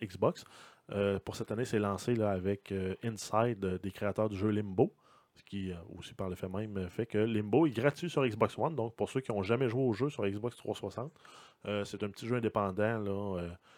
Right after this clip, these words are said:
qui prend peut-être un, une heure et demie, deux heures à faire, qui vaut la peine, surtout s'il est gratuit. Euh, et le jeu Inside, là, va être disponible le vingt-neuf juin deux mille seize.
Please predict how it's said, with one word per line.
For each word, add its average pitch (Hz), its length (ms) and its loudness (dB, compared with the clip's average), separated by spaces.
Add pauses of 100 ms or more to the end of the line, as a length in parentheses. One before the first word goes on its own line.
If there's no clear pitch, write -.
(640)
qui - 80 -14
prend 104 160 -2
peut-être 107 220 -4
un, 95 280 -2
une 101 120 -4
heure 107 100 4
et 107 60 -2
demie, 117 120 -4
deux 107 220 4
heures 113 120 0
à 98 60 -6
faire, 131 380 -4
qui - 80 -10
vaut 104 160 -2
la 107 140 4
peine, 123 180 2
surtout 117 240 -6
s'il 120 200 -6
est 110 60 -2
gratuit. 104 440 -6 (500)
Euh, 104 380 2
et 110 160 4
le 110 140 6
jeu 107 200 0
Inside, 113 440 0
là, 101 80 -2
va 101 100 -2
être 95 80 0
disponible 107 340 -6
le 101 100 0
vingt-neuf 104 360 -6
juin 104 160 -4
deux 113 80 -6
mille 95 140 -6
seize. - 360 -12